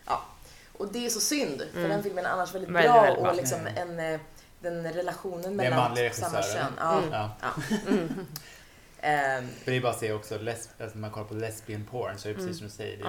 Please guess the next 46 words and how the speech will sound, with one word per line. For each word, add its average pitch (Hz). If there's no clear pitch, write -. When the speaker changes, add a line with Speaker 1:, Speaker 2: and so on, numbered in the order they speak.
Speaker 2:
Ja. 127
Speaker 3:
oftast 117
regisserat 110
på 110
så 107
sätt 104
att 107
det 107
ska -
vara 98
för 104
manliga 104
Speaker 2:
Upphetsat, 104
Speaker 3:
ögon, 160
Speaker 2:
ja, 151
Speaker 3:
liksom. 165
Speaker 1:
Ja, 139
Speaker 2:
precis. 135
Speaker 1:
eller 143
hur? 127
Speaker 2:
Tyvärr. 101
Speaker 1:
Mm. -
Verkligen. 127
Men 190
den 202
är -
ändå 185
ett -
tips, -
liksom, 190
Speaker 2:
Mm. 185
Speaker 1:
för 165
den, 147
den 156
tar 156
ändå 139
upp 135
viktiga 139
saker. -
Speaker 2:
Ja, 175
Speaker 1:
Det 175
är 170
en -
Speaker 2:
det 151
är 147
Speaker 1:
väldigt 170